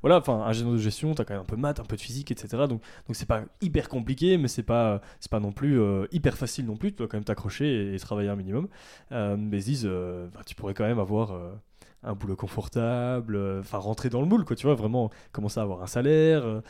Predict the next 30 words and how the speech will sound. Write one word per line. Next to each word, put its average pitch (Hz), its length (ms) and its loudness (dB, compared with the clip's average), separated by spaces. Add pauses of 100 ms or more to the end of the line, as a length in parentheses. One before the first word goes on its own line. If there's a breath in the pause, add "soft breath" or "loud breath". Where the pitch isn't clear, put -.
(220 loud breath)
euh, 92 380 -4
bah, 92 160 -4
tu - 120 -14
parlais, 98 240 -4
euh, 92 400 -4
avant 101 220 -2
d'a-, 92 220 -2
d'acheter 101 240 -4
une 101 60 -4
maison 107 380 0
ou 98 60 0
un 98 80 0
appart, 104 340 0
bah, 92 160 -8 (300 soft breath)
c'est - 220 -10
un 92 80 -10
peu 104 260 -2
dans, 92 240 -2
dans 92 140 -6
l'optique, 107 500 -2
mais, 117 140 0
euh, 110 280 2 (480 loud breath)
mais, 107 200 -2
euh, 101 320 0
mais 107 80 2
voilà, 147 180 6
pourquoi 139 320 4
te 151 140 -2
mettre 131 220 2
des, 113 500 2